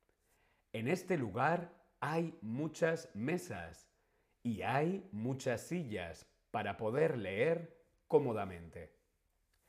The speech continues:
Hay mucha gente estudiando, pero, tss, no se puede hablar. En este lugar hay muchos libros,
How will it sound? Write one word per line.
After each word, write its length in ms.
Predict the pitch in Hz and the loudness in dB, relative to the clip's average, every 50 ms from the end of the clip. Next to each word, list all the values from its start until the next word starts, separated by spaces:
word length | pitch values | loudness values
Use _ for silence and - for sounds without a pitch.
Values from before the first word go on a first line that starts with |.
| _ _ _ _ _ _ _ | _ _ _ _ _ _ _
Hay 180 | - 117 117 123 | 0 2 2 2
mucha 380 | 143 151 143 135 135 - 101 | 2 0 0 -2 -2 -6 -6
gente 320 | 120 - 135 135 135 131 135 | -2 0 0 0 2 2 0
estudiando, 880 | 113 - - 117 104 107 123 139 160 165 160 127 104 90 85 - - - _ | 0 -2 -2 -6 -2 2 2 2 2 2 0 -2 -2 -4 -6 -10 -14 -16 _
pero, 580 | - 127 110 104 107 101 98 95 85 85 - _ _ | 0 0 0 0 0 -2 -4 -6 -8 -14 -16 _ _
tss, 1200 | - - - - - - - - - - - - - - - - - - - - - - - - _ _ _ _ _ _ _ _ _ _ _ _ | -20 -20 -20 -20 -20 -20 -20 -20 -20 -20 -20 -20 -20 -20 -20 -20 -20 -20 -20 -20 -20 -20 -20 -20 _ _ _ _ _ _ _ _ _ _ _ _
no 320 | - 87 87 98 117 123 107 | -18 -14 -10 -8 -8 -8 -8
se 200 | - - 110 87 | -10 -12 -12 -12
puede 440 | - - 117 131 131 127 127 117 | -10 -10 -8 -8 -8 -8 -8 -8
hablar. 520 | 110 104 104 113 120 131 139 131 110 - - _ _ _ _ _ _ _ _ _ _ _ _ _ _ _ _ _ _ _ _ _ _ _ _ _ _ _ _ _ _ _ _ _ _ _ _ _ _ _ _ _ _ _ _ _ _ _ _ _ _ _ _ _ _ _ _ _ _ _ _ _ _ _ _ _ _ _ _ _ _ _ _ _ _ _ _ _ _ _ - | -8 -10 -10 -10 -8 -8 -8 -10 -10 -14 -20 _ _ _ _ _ _ _ _ _ _ _ _ _ _ _ _ _ _ _ _ _ _ _ _ _ _ _ _ _ _ _ _ _ _ _ _ _ _ _ _ _ _ _ _ _ _ _ _ _ _ _ _ _ _ _ _ _ _ _ _ _ _ _ _ _ _ _ _ _ _ _ _ _ _ _ _ _ _ _ 0
En 160 | 139 165 196 | 2 4 4
este 260 | 208 - - - 139 | 4 2 4 2 4
lugar 540 | 123 113 107 120 151 175 196 202 202 - - - - _ _ _ _ _ _ _ _ _ _ _ _ _ _ _ _ | 4 4 4 4 6 6 6 4 0 -4 -12 -20 -20 _ _ _ _ _ _ _ _ _ _ _ _ _ _ _ _
hay 300 | - 139 151 156 147 123 | 4 6 6 6 6 4
muchos 480 | 110 113 139 151 147 147 - 117 92 90 | 2 0 0 0 0 0 -2 -2 -2 0
libros, 600 | 120 139 156 151 170 180 196 208 208 202 - - | 0 0 2 2 2 2 2 2 0 -4 -8 -16